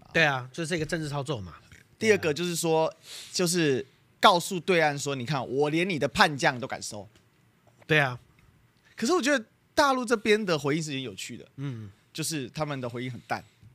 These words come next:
Speaker 2: 嗯。
Speaker 1: 也就是说，目前对大陆不想要升高态势。
Speaker 2: 我觉得这是好事啊，他，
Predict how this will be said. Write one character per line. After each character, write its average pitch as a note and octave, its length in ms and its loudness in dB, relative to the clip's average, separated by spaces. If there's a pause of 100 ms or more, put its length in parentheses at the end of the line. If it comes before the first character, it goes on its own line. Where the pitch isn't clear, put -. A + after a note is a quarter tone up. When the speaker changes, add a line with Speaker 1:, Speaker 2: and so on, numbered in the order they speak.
Speaker 2:
嗯。 A2 320 -12 (460)
Speaker 1:
也 D#3 100 -8
就 G3 100 -6
是 A#3 40 -4
说， A#3+ 100 0
目 C4+ 180 -4
前 E3+ 200 -2
对 G#3 220 0
大 G#3 140 4
陆 G3 80 2
不 G3+ 160 -6
想 F3 180 0
要 D3 140 2
升 D#3 240 -2
高 C#3+ 180 2 (180)
态 C#3 160 -4
势。 - 220 -8 (600)
Speaker 2:
我 D#3+ 180 2
觉 F#3 80 6
得 G3+ 40 6
这 A3 120 0
是 A#3 60 8
好 C3+ 200 0
事 F3+ 240 -4
啊， G2+ 420 -6
他， G#3+ 200 2